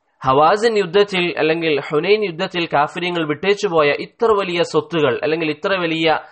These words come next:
സമ്പാദ്യങ്ങൾ, ധാരാളം ഒട്ടകങ്ങൾ, അതുപോലെ തന്നെ ആടുകൾ, അതുപോലെ തന്നെ വെള്ളികൾ,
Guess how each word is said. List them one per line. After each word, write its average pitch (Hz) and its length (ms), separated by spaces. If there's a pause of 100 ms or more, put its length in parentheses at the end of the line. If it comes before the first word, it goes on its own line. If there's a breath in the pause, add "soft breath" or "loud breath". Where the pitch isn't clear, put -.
(180 loud breath)
സമ്പാദ്യങ്ങൾ, 147 840
ധാരാളം 135 520
ഒട്ടകങ്ങൾ, 139 580
അതുപോലെ 143 400
തന്നെ 139 160
ആടുകൾ, 139 520
അതുപോലെ 147 280
തന്നെ 139 200
വെള്ളികൾ, 156 520